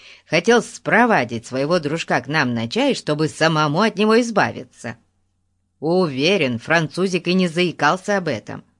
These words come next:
Мы его до смерти напугали". "Ну что ж, тогда вы в самом деле приходите после обеда к нам", сказала Дейзи.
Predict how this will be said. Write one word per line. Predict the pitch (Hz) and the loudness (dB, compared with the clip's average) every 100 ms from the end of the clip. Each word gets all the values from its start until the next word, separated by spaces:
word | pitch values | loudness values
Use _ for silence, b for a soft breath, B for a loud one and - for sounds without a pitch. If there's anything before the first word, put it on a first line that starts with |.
| _ | _
Мы | 156 185 | 0 2
его | 165 165 | 2 2
до | 156 135 214 | 0 2 2
смерти | - - 165 180 | 2 -2 -6 -2
напугали". | 180 185 233 160 113 123 131 _ _ _ _ _ _ _ _ _ _ _ _ - | -2 -2 -2 -2 -4 -8 -16 _ _ _ _ _ _ _ _ _ _ _ _ -2
"Ну | 240 359 | 0 0
что | 453 - 349 302 | -2 -4 0 0
ж, | 311 - _ _ _ _ _ | -2 -14 _ _ _ _ _
тогда | 254 240 226 | -4 -2 -2
вы | 233 285 | 0 -2
в | 262 | -2
самом | 294 302 381 320 | -2 0 -2 0
деле | 262 285 320 | 0 0 -2
приходите | 214 226 233 214 269 320 | -4 -2 -2 -2 -4 -6
после | 320 - 240 | -6 -4 -2
обеда | 220 208 220 262 | 0 0 -2 -4
к | |
нам", | 180 165 156 - _ _ _ _ _ | -6 -8 -8 -12 _ _ _ _ _
сказала | - - 143 127 143 165 | -14 -6 -4 -2 -2 0
Дейзи. | 190 160 117 107 - 117 | -2 -4 -4 -8 -14 -18